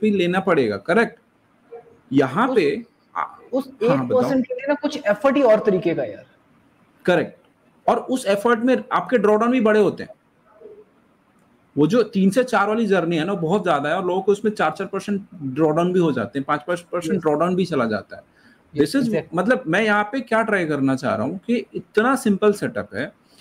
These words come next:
Speaker 1: आपको महीने का दो परसेंट किसी भी मरी हुई हालत में दे देगा।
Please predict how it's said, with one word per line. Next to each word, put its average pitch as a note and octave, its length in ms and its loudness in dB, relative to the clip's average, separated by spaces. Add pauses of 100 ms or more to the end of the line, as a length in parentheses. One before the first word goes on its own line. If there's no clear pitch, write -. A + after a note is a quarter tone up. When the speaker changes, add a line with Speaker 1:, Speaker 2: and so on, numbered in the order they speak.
(180)
Speaker 1:
आपको G3 280 0
महीने A3 300 4
का B3 100 2
दो G#3 200 4
परसेंट A3 360 -2 (100)
किसी A#3 300 2
भी C4 140 6
मरी G#3+ 320 4
हुई B3 180 4
हालत G#3+ 300 0
में G#3 100 0
दे E3 100 0
देगा। G#2+ 320 -6